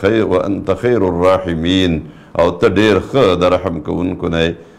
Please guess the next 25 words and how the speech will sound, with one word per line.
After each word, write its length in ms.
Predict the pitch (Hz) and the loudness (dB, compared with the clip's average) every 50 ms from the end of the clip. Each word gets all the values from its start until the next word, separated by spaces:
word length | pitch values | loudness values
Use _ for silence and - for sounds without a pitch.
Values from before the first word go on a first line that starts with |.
| _ _ _ _ | _ _ _ _
فاتخذتموهم 1400 | 85 87 85 - - - - - - 123 127 110 98 - - 98 90 92 104 113 113 110 104 92 92 87 85 82 | -2 -2 -2 -2 -2 -2 -2 0 0 -2 -2 -2 -6 -6 -6 -4 -4 -2 -2 0 0 -2 -2 -2 -4 -4 -4 -6
سخریا، 760 | 80 - 82 82 78 - 85 85 95 98 92 87 85 87 87 85 82 80 78 73 73 - - - - - - - | -6 -6 -8 -8 -6 -4 -2 0 0 0 0 0 0 0 0 0 0 -2 -2 -4 -6 -8 -12 -18 -20 -20 -10 -6
نو 120 | 82 85 | -4 -4
تاسو 380 | - - 117 120 127 123 - 117 | -2 0 2 2 2 2 0 -2
جوړ 360 | 98 87 98 101 95 87 - | 0 2 2 2 2 2 0
کړي 120 | 143 156 151 | 2 2 4
وو 160 | 110 104 98 | 4 4 4
هغوی 220 | 90 87 95 104 | 4 4 2 2
لره 200 | 101 98 98 113 | 4 4 2 2
سخریا، 640 | 117 - - 90 85 - 85 87 95 107 127 131 104 90 80 - | 0 0 -2 -4 -4 -2 -2 -2 0 2 2 2 2 0 -2 -2
ټوکې، 280 | - 98 107 120 117 117 | 0 0 0 0 -2 -2
یعنې 280 | 107 98 90 87 87 90 - | -2 0 0 -2 -2 -2 -2
خنداګانې 560 | 95 85 85 85 85 85 85 95 113 127 123 | -4 -2 0 -2 0 2 2 2 2 2 0
هم 120 | 110 104 104 | -4 -6 -6
پورې 160 | 101 95 90 85 | -6 -6 -6 -6
کړې 160 | - 90 87 85 | -4 -4 -2 -2
وې. 180 | 85 82 80 - - - - - - _ | -2 -2 -4 -6 -10 -18 -20 -20 -14 _
تر 140 | - 82 82 | -2 -2 -2
دې، 380 | 82 78 87 117 120 107 85 76 - - - - - - - | 0 0 2 4 4 4 2 0 -4 -10 -16 -20 -20 -4 -2
حتی 720 | 107 131 123 - - - 98 98 101 98 95 98 95 98 | -2 -2 -2 -6 -4 0 2 4 4 4 4 4 2 0
انسوکم 760 | 98 92 87 82 - - 101 117 113 98 - 95 95 87 85 76 | -2 -2 -4 -6 -4 -4 -2 -2 -2 -4 -4 -4 -4 -4 -4 -4
ذکري، 640 | 76 87 - - - 85 90 90 87 85 78 73 - - - - - - | -6 -8 -6 -6 -4 -2 0 2 2 0 0 -2 -6 -10 -18 -20 -12 -2
تر 160 | - 95 92 92 85 85 | 0 0 2 2 2 2
دې 420 | 110 131 147 143 110 92 85 78 - - - - - - _ - | 2 4 4 4 4 2 2 -2 -4 -10 -18 -20 -20 -20 _ -2
چې 260 | 95 98 98 98 101 | 2 4 4 4 4